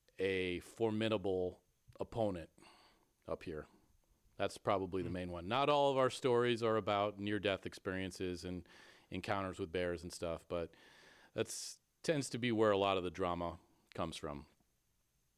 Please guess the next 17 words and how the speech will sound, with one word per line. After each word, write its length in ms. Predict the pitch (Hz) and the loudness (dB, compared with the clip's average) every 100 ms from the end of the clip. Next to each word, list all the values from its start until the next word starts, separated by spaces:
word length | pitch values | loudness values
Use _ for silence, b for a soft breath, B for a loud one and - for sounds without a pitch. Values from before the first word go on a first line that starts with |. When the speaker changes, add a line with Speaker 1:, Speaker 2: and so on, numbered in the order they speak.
| _ b b b b b b b - | _ b b b b b b b -8
Speaker 2:
And 120 | 170 | 0
Rob, 240 | 214 240 208 | 2 2 2
what 100 | 311 | 0
about 240 | 302 277 | 0 -4
for 140 | - | -4
you? 420 | 185 208 147 104 98 _ _ _ | -2 0 0 -2 -12 _ _ _
You 120 | 139 | -6
know, 160 | 156 160 | -2 -2
like, 180 | 147 131 | -2 -4
what 140 | 180 | -2
have 160 | 214 135 | -4 -4
you 260 | 120 190 | -6 -4
learned 520 | 220 131 117 107 107 - _ _ _ _ _ _ _ _ - | -4 -4 -6 -8 -12 -18 _ _ _ _ _ _ _ _ -4
from 160 | 151 | -2
making 320 | 135 131 131 | -2 -6 -6
this 140 | 120 113 | -6 -8
show 480 | - 123 107 101 | -8 -8 -8 -10